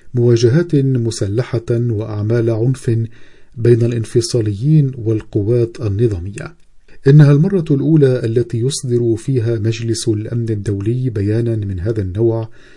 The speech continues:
منذ بداية الاشتباكات المسلحة التي يتخوف كثيرون من اتساع رقعتها، خصوصا بعد تورط القوات الإريترية في هذا الصراع. وقد صدر البيان بعد مداخلة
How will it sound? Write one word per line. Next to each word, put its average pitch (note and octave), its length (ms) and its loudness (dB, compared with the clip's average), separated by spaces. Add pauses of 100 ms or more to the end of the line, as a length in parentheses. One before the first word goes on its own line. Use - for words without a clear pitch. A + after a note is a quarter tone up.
(280)
منذ B2+ 300 4
بداية C3 500 0
الاشتباكات A#2 840 -6
المسلحة A2 800 -4 (760)
التي B2+ 340 2
يتخوف C#3+ 600 0
كثيرون B2+ 580 0
من A2 160 -4
اتساع A2+ 600 -2
رقعتها، G#2+ 800 -6 (640)
خصوصا B2 420 -2
بعد A2 440 0
تورط A2+ 520 -2
القوات A2 500 -2
الإريترية A2 600 -4
في G2+ 180 -6
هذا A2+ 180 -4
الصراع. - 480 -12 (400)
وقد - 260 -10
صدر A2 340 -2
البيان A2 520 -2 (520)
بعد B2 220 2
مداخلة B2+ 800 2